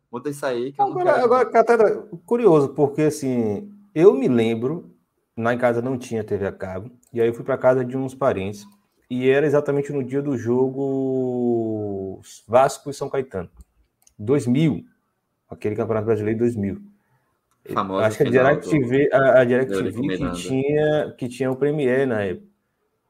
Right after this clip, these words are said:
Speaker 2: E eu lembro depois que na Copa de dois mil e seis também eu vi que tinha esse recurso de você escolher a câmera que vai ficar onde, no tal
Speaker 1: Hum.
Speaker 2: jogador. É um negócio bem antigo, né? Mas que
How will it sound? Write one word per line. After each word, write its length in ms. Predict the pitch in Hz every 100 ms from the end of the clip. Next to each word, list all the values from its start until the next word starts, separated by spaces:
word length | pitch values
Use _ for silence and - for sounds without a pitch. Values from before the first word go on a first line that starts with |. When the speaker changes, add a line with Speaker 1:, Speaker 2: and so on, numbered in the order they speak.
| _ _ -
Speaker 2:
E 100 | 165
eu 160 | 190 175
lembro 220 | 180 185
depois 640 | 180 - 151 165 190 180
que 100 | 175
na 140 | 165 160
Copa 220 | 156 160
de 40 |
dois 120 | 156
mil 100 | 165
e 20 | 165
seis 580 | - 156 165 175 -
também 300 | - 117 120
eu 80 | 127
vi 140 | 113 120
que 100 | -
tinha 140 | 127
esse 120 | 123
recurso 460 | 117 113 120 127 123
de 60 |
você 260 | 131 131 139
escolher 540 | 131 - 131 135 160
a 60 | 151
câmera 500 | - 135 143 143 135
que 160 | 135 120
vai 180 | 123
ficar 400 | 123 120 123 127
onde, 300 | 117 117 101
no 180 | 95 101
tal 200 | 101 117
Speaker 1:
Hum. 40 | 117
Speaker 2:
jogador. 540 | 123 131 120 92 87 _ _ _ _ _ _ _ _
É 120 | - 208
um 40 |
negócio 280 | 254 240 175
bem 200 | 135 240
antigo, 480 | 240 - 147 139 117
né? 140 | 117
Mas 300 | 123 127 -
que 360 | 147 147 160